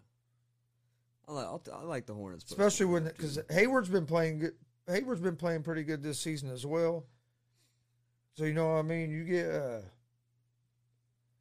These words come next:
Speaker 2: and you get Melo and Melo going as well. Yeah, I like the Hornets at the plus four and a half.
Speaker 1: And you know they gotta be playing. Like, they're coming to play.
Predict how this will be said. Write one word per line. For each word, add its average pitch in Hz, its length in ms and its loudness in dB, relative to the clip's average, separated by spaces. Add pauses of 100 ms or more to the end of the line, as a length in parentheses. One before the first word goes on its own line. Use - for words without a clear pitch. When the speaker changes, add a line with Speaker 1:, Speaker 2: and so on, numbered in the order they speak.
(380)
Speaker 2:
and 143 120 -6
you 156 120 -4
get 160 240 2
Melo 165 420 8
and 147 220 -2
Melo 165 340 6
going 147 300 2
as 139 80 -2
well. 147 380 2
Yeah, 127 180 -4
I 160 40 6
like 196 180 4
the 160 60 0
Hornets 151 340 0
at 123 80 -12
the 117 60 -14
plus 127 260 -4
four 131 220 -6
and 117 80 -10
a 113 40 -10
half. 113 340 -10 (600)
Speaker 1:
And 123 100 -10
you 131 80 -8
know 151 200 -4
they 135 120 -4
gotta 110 220 -6
be 104 160 -10
playing. 107 440 -10
Like, 107 160 -10
they're 123 80 -8
coming 120 340 -8
to - 60 -20
play. 92 400 -14